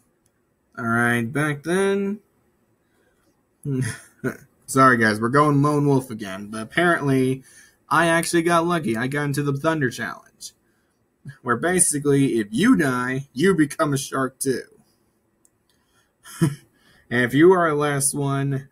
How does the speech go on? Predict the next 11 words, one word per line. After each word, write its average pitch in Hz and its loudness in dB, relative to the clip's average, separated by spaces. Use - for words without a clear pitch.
there's 135 2
no 147 0
way 135 4
you 135 2
can 135 -4
survive 120 -2
around 110 -4
<laughs> 120 -10
eight 127 2
different 117 -6
sharks. - -6